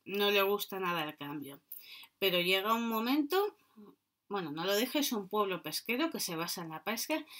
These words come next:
y llega un momento que nuestro personaje principal, el niño, pues descubrirá el poblado viejo y descubrirá un barco abandonado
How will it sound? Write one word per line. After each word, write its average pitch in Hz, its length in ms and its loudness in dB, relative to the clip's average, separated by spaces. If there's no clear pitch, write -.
y 226 180 4
llega 214 200 8
un 247 100 4
momento 294 540 2
que 247 100 2
nuestro 175 340 -4
personaje 175 540 -4
principal, 214 720 2
el 214 180 2
niño, 262 380 4
pues 208 280 4
descubrirá 190 1120 4
el 202 120 0
poblado 208 420 2
viejo 294 560 0
y 262 120 2
descubrirá 190 880 -2
un 247 220 0
barco 240 320 0
abandonado 254 760 4